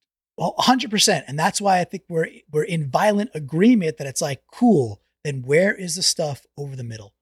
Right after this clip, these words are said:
Why the week before could Lockett sit down in zones and get, get the amount of targets he gets and work the middle and just do Tyler Lockett things, which is like doing Doug Baldwin things, which is like, you know, doing even, like, Cole Beasley type things where you're just,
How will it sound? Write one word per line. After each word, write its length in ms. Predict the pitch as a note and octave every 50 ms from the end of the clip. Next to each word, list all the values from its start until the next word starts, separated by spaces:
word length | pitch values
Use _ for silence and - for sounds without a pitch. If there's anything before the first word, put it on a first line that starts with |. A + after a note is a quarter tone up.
| _ _ -
Why 340 | C3+ C3+ D3 F#3 A3+ C4+
the 140 | B3 G3 G#3+
week 320 | F3 D#3+ G3+ G#3+ - _ -
before 580 | G3+ D#3+ - - F#3 E3+ C#3+ C3+ B2+ A#2+ - _ _ _ _ _ -
could 140 | - E3+ C#3+
Lockett 420 | C3 C#3+ D3 E3+ F3 - G3+ D#3
sit 240 | - - G#3 F#3 -
down 260 | - F3+ E3 E3+ F3+
in 140 | E3+ E3 D#3
zones 440 | C#3 C3 D#3 D#3+ D#3+ D#3 D3+ C#3+ C3+
and 160 | E3 D#3+ C3+
get, 260 | B2+ D#3 D#3 - - _ _ _ _ _ -
get 180 | - F#3+ F3 -
the 100 | G3+ F3+
amount 240 | E3+ E3+ E3+ D#3+
of 40 | D3+
targets 420 | - - E3+ F3 F3 D#3 D3+ - -
he 100 | D#3+ D3
gets 480 | A#2+ D3+ C#3+ C3 B2 - - - - _ _ _ _ _ _ -
and 240 | D#3+ D#3 D3 C#3
work 340 | A#2+ B2 C#3+ F3+ F#3 - -
the 80 | - F3
middle 320 | E3 E3 E3+ D#3 D#3 C#3
and 80 | C#3 C#3
just 240 | C3+ D3 A#2+ A#2+ -
do 160 | - B3+ C4
Tyler 400 | - - - A#3 A#3 G#3+ G#3 F#3
Lockett 420 | E3 D#3 D#3+ F3 - - E3 -
things, 280 | - D#3 B2+ A#2 A2 -
which 120 | D3 B2+
is 60 | C3+
like 160 | D3+ D3 C3 B2+
doing 220 | F3+ F#3+ F#3 F3
Doug 260 | C#3 F#3+ F3 E3+ C3+
Baldwin 400 | A#2+ D3 D3+ E3+ E3+ D3+ D#3 C#3
things, 320 | B2+ - D3 A#2+ A#2 A2+ B2+
which 140 | C#3+ -
is 100 | D3+ C#3+
like, 240 | D#3 D#3 D3+ D3 - - _ _ _ _ _ _ -
you 120 | F3+ F3+ E3+
know, 60 | D3
doing 500 | C#3 C3 C#3 G3 G3 G3+ F#3+ F3+ F3+ D3+ - _ _ _ _ _ _ _ _ _ _ -
even, 200 | A3+ G#3+ G3 G3+
like, 220 | F3+ D#3+ D3+ -
Cole 240 | - - G#3 G#3 F#3+
Beasley 480 | D3 C3 E3 F#3 G#3 F#3+ - - E3+ D3
type 320 | - - D3 C#3+ B2 _
things 240 | - C3+ B2+ A#2 B2
where 80 | C#3+
you're 100 | D#3 D#3+
just, 240 | D3 C3+ - - -